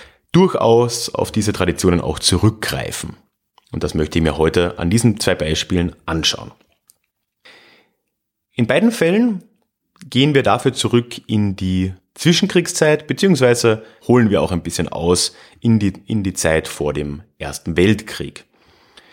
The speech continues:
In Ungarn kommt man da, wenn man sich diese Zeitspanne anschaut und wenn man sich autoritäre Bewegungen oder auch Staatsformen in dieser Zeit anschaut,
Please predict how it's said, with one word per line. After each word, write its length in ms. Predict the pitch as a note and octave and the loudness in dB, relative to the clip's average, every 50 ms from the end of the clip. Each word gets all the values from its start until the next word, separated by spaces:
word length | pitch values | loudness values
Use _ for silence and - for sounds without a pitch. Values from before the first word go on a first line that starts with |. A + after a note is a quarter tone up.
| _ _ _ _ _ _ _ _ - | _ _ _ _ _ _ _ _ 0
In 120 | C3+ C#3+ | 2 4
Ungarn 500 | D#3+ F#3+ A#3+ C4 B3+ A3+ G#3+ G#3 G#3 F#3+ | 6 6 6 6 6 4 4 4 2 2
kommt 240 | - D#3+ E3 E3 - | 2 0 0 0 0
man 180 | D3 C3 A#2+ | 0 0 2
da, 480 | G2 F2+ F2 G2 B2+ D#3+ F3 F#3 F3 C#3 | 2 2 2 4 4 4 4 2 2 0
wenn 100 | C3+ C3+ | 0 0
man 100 | C3 B2+ | -2 -2
sich 120 | - C3 | -4 -6
diese 280 | A#2+ C3 B2+ - A#2+ A#2 | -8 -6 -4 -4 -4 -4
Zeitspanne 1000 | - - - - F#2 F#2+ B2 - - - - - - - G#2+ A2+ A2+ G2+ - - | -4 -6 -2 0 2 2 2 2 2 0 -4 -4 -2 -2 0 0 0 0 0 0
anschaut 540 | - G#2 C#3+ E3 - - D3+ C#3+ C#3+ C#3+ C#3 | 0 0 2 2 2 2 2 2 2 2 0
und 60 | A2+ | -2
wenn 80 | G#2+ G#2 | -4 -4
man 80 | G2+ | -6
sich 240 | - - F#2+ - - | -6 -6 -8 -6 -4
autoritäre 1080 | G2 G2 - F#2 F2+ F#2 F2+ - - - F2+ F#2 G#2+ G#2+ G2+ G2 F2+ E2+ E2+ - - _ | -4 -4 -2 -2 -2 -4 -4 -6 -4 0 2 2 2 4 4 2 2 2 0 -2 -6 _
Bewegungen 760 | - E2 C#2 - G#2+ B2+ D3 B2 A#2+ A2 G#2+ G#2 G2+ G2 F#2+ | -6 -4 0 4 4 4 6 6 4 4 4 4 2 2 0
oder 240 | F2+ D#2+ - D2 - | -2 -2 -4 -6 -6
auch 320 | - D#2+ D2+ - - - - _ _ _ | -8 -10 -10 -10 -14 -20 -20 _ _ _
Staatsformen 1120 | - - - F#2 F2+ G#2+ - - - - - - - - - - F#2 F#2 G#2 G2+ G2 F#2+ | -10 -4 -2 0 0 0 0 -2 -4 -6 -6 -6 -8 -4 0 2 2 2 2 0 0 0
in 80 | F#2+ F#2+ | -2 -2
dieser 180 | F#2+ F#2 - - | -4 -4 -4 -2
Zeit 160 | F#2 F2 - | -2 -2 -2
anschaut, 440 | - G2+ A2 A2 - G2+ G2 - | -2 -2 -2 0 0 0 0 -2